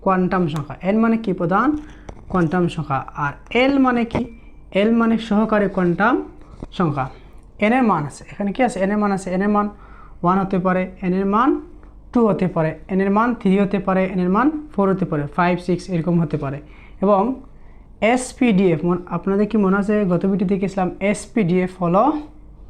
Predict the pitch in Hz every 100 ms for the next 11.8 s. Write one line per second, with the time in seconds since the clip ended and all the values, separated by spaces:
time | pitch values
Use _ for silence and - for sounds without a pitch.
0 | - - - 196 202 190 151 120 165 175
1 | - 190 190 196 226 254 185 160 147 139
2 | - - - - - 190 220 247 254 -
3 | - 214 240 226 175 147 - 214 220 240
4 | 226 226 190 - - 196 214 208 208 190
5 | 202 202 190 180 214 294 349 - - -
6 | - 190 156 139 131 - - - - -
7 | - - 202 202 220 254 285 269 233 233
8 | 226 214 175 160 160 208 233 240 220 214
9 | 208 196 190 214 - - - 196 208 -
10 | 233 247 226 269 302 - - - - -
11 | 214 240 240 254 196 196 240